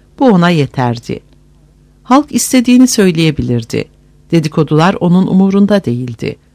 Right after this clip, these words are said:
Onun şimdi yapacağı başka işleri vardı. İlk önce Frank'i mağazasının daha çok kar edebileceğine inandırmalıydı. John Wilkers'ın tehlikesi ona biraz para biriktirmek gerektiğini öğretti.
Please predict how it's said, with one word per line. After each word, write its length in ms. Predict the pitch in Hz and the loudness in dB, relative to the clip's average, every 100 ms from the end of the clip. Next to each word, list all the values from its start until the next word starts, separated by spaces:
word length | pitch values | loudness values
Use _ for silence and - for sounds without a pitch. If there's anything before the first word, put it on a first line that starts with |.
| _ _ | _ _
Onun 240 | - 175 175 | 2 4 4
şimdi 320 | - 233 240 | 2 2 2
yapacağı 520 | 220 214 196 202 202 | 0 -2 -2 -2 0
başka 300 | 190 175 - | -2 -2 -4
işleri 460 | 165 - 135 123 120 | -4 -2 -2 -4 -4
vardı. 440 | 120 117 123 131 - _ _ _ _ _ _ - - | -6 -6 -6 -8 -10 _ _ _ _ _ _ -6 0
İlk 240 | 294 - | 0 2
önce 360 | 131 131 180 214 | 0 2 0 0
Frank'i 640 | - 175 127 123 190 220 | 0 0 0 0 2 4
mağazasının 760 | 214 226 226 220 220 208 214 | 4 4 2 0 2 2 2
daha 180 | 208 240 | 2 0
çok 260 | 247 226 - | 0 -2 0
kar 220 | 214 208 | 0 0
edebileceğine 800 | 185 185 180 175 175 170 165 196 | 0 -2 -2 -2 -2 0 0 2
inandırmalıydı. 1000 | 196 180 160 143 127 120 120 123 120 - - _ _ _ - | 2 2 2 0 -2 -4 -4 -6 -6 -8 -10 _ _ _ -2
John 180 | 156 151 | 2 2
Wilkers'ın 720 | - 170 - 127 117 - 190 | 0 -2 -2 -4 -4 -2 -2
tehlikesi 640 | - 127 120 - 110 - | -2 -4 -6 -8 -8 -6
ona 380 | - 139 156 220 - - | -2 0 0 -4 -8 -4
biraz 260 | 247 247 - | 0 0 0
para 280 | 226 226 214 | 0 0 0
biriktirmek 580 | 202 - 190 196 190 | -2 -2 -2 -2 -2
gerektiğini 560 | - 170 160 - 143 135 | -2 -2 -2 -4 -2 0
öğretti. 600 | 120 120 120 - - | -2 -4 -8 -8 -8